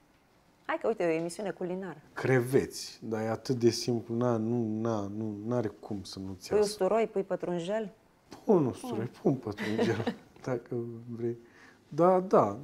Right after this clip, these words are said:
Speaker 2: da, pun, da.
Speaker 1: Am și această curiozitate, Cosmin. Atunci când ieși în oraș cu prietenii,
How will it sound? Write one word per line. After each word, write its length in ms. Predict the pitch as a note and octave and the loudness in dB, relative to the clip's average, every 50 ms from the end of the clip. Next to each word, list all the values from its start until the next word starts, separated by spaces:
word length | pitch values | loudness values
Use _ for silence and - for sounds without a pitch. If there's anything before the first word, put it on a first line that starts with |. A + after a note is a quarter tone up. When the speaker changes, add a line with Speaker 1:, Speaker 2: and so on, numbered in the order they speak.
| D3 | -6
Speaker 2:
da, 280 | C#3 E3 A#3 C4 C#3+ - - - | -4 -2 -2 -2 -2 -4 -6 -8
pun, 200 | - D3+ B2 G2+ F#2+ D3 | -10 -10 -10 -12 -16 -16
da. 200 | F3+ B2 G2 F#2+ - _ _ _ _ _ _ _ - - - - - - - | -14 -14 -14 -14 -18 _ _ _ _ _ _ _ -20 -18 -18 -16 -16 -4 -2
Speaker 1:
Am 120 | C#4+ E4+ | -2 2
și 80 | E4 D#4+ | 2 2
această 320 | C#4 - B3+ A#3+ - G#3+ | 2 2 -2 0 0 -2
curiozitate, 800 | - - F#3+ F3+ E3+ E3 D3 D#3+ D#3+ - D3 C#3+ C#3 - - - - | 0 2 4 4 4 4 2 0 -2 0 -2 -2 -2 -4 -10 -8 -6
Cosmin. 440 | - D3 C3 C3+ D3+ C3+ C3+ C3+ - - | -6 -6 -6 -6 -8 -8 -8 -8 -8 -6
Atunci 320 | - D#3+ - A#3 B3 - | -8 -6 -4 -6 -6 -2
când 180 | - A#3+ A3 F#3 | -2 -2 2 4
ieși 260 | G3+ G#3+ G#3 - F#3+ | 4 4 4 2 -2
în 80 | F3 | -2
oraș 340 | E3 D#3 E3 D#3+ D#3+ D#3+ - | 0 0 0 0 0 -2 -6
cu 120 | - - D3 | -8 -10 -6
prietenii, 760 | - D3+ D3+ D#3 D#3 D#3 D3+ D#3 D3 C#3 C#3+ C#3 C#3 C3+ | -4 -2 0 2 2 2 2 0 -4 -4 -4 -4 -6 -8